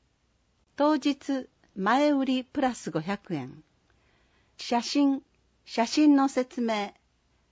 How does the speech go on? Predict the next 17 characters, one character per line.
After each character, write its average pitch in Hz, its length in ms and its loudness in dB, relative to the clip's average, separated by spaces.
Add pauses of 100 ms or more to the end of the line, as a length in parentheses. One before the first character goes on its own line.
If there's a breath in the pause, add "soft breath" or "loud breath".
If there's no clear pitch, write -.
(200)
島 294 340 2
の 320 140 8
シ 320 120 0
ャ 302 60 0
ツ 233 180 -4
を 185 120 2
着 - 120 -20
た 165 260 -6 (320)
劇 240 280 0
団 320 320 4
員 196 220 0
の 160 100 0
男 233 320 0
女 143 300 -4
二 - 260 0
人 247 120 -4
が、 143 180 -6